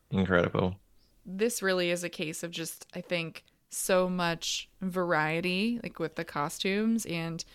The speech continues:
Speaker 2: I mentioned this back on our Dune episode, but the specific costumes playing a role in the story, in the narrative. So the still suit, for example, like, that's a costume that is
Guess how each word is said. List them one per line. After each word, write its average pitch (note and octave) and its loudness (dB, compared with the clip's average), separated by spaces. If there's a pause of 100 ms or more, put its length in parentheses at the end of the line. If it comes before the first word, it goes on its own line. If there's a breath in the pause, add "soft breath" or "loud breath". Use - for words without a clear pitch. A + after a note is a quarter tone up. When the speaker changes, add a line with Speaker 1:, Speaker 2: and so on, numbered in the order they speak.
(400 loud breath)
Speaker 2:
I G3 4
mentioned G#3+ 6
this G3 -2
back F3+ 2
on F3+ 2
our E3+ -2
Dune E3+ -4
episode, E3 -4
but F3 -6
the E3+ -4 (160)
specific G3 -2
costumes A#3 0
playing F3+ -2
a E3+ -2
role E3 2 (140)
in E3+ -2 (160)
the F3 -4
story, D3 -2
in F3 -2
the F3 -2
narrative. D#3+ -4
So - -4
the E3 -4
still D#3+ 0
suit, - -4
for - -6
example, - -6
like, D#3+ -4
that's F3 -4
a F3 -4
costume G3 -2
that E3+ -2
is D#3+ -4